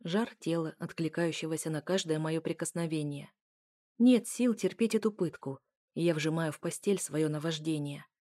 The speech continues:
Все такое настоящее, все как наяву. Провожу носом по скуле, вдыхая аромат, впитываю трепет девичьего тела. Языком прохожусь по губам, и они послушно раскрываются.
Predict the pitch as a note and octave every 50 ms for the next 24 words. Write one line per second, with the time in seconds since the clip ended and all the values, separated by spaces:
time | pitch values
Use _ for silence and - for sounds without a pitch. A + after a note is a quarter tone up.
0 | _ _ _ _ _ _ - - - G3+ G3 F3 - G#3 G3 F3+ E3+ D#3 - -
1 | D#3+ D3+ D#3 F#3 A3+ A#3+ - - - D3+ D3 - - - - - B3 B3+ B3+ B3+
2 | - B3+ C4 C4 C4 B3+ A3 G3 E3 C#3+ - - _ _ _ _ _ _ _ _
3 | _ _ _ _ _ _ - D3 D3 D3+ D3+ D3 D#3 D#3 D#3+ F#3 G3+ - F3 D3+
4 | C#3+ - C#3+ - - - C#3 C3+ C#3 D3+ F3 F#3+ - _ _ - E3+ D#3+ D3+ E3+
5 | D#3 - A3 A3+ A3 F#3+ F3+ E3 D#3 D3 D3 C#3+ C#3+ C#3+ - - _ _ _ _
6 | _ _ - _ - B3+ - A#3+ A3 G#3+ G#3 G3 - G#3 A#3 A#3 A#3 A3 F#3+ F3
7 | G3+ A3 G3+ G#3 G3+ - G3+ F#3+ F#3+ F#3+ - - E3 D3 C3+ C#3+ - - _ _
8 | _ _ _ _ _ _ _ _ _ _ - D3+ D3+ C#3 F#3 - - F#3 F#3+ F3
9 | - D#3 - - D#3+ D3 E3+ F3+ - - - F3 F3 G#3 G3 F#3 F#3+ F3 C#3+ C3+
10 | C3+ - _ - E3+ D#3+ D#3 E3+ A3 A3+ - D3 - - E3 E3 - - E3 D#3+
11 | D#3 D#3 - - - E3 D#3 D3 C#3+ C3+ C3+ - - - - D#3 -